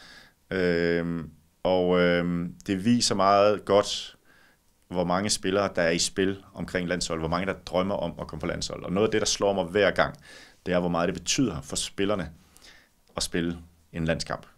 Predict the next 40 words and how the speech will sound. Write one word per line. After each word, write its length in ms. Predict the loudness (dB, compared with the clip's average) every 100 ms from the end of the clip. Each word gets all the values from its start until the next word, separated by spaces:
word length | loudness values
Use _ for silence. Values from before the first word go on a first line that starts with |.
| -2
Der 60 | 0
er 40 |
nogle 140 | 0
af 60 | -2
spillerne, 340 | -2 -2 0
der 60 | -2
har 80 | -6
spillet 280 | -6 -6 -4
Champions 380 | -6 -4 -4
League 320 | -2 -4 -4 -4
og 180 | -4 -8 -20 -20 -2
prøvet 200 | 0 0
store 280 | 2 2
ting, 300 | 4 2 0
men 120 | -4 0
alle 220 | 2 2
sammen 340 | 4 4 2
beskriver 420 | -2 -2 0 0
virkelig 360 | 2 -2 -4 -4
den 160 | -2 -2
der 80 |
stolthed. 560 | -2 0 0 0 -2 -8 -6
Det 100 | 2
er 180 | 2 2 -2 -20 -20 -20 -8
at 80 |
trække 320 | -6 0 0 0
trøjen 420 | 4 6 6 2
over 200 | 0 0
hovedet, 540 | 2 0 -2 -4 -6 -10
øh, 280 | -6 -2 -2
og 80 | -4
gå 120 | 0
ind 240 | 0 0 -4
og 80 | -6
høre 160 | -2 0
nationalsangen 920 | -2 -2 -2 0 2 2 0 -4 -10
og 80 | -10
fyre 220 | -6 -4
den 100 | -4
af. 220 | -6 -10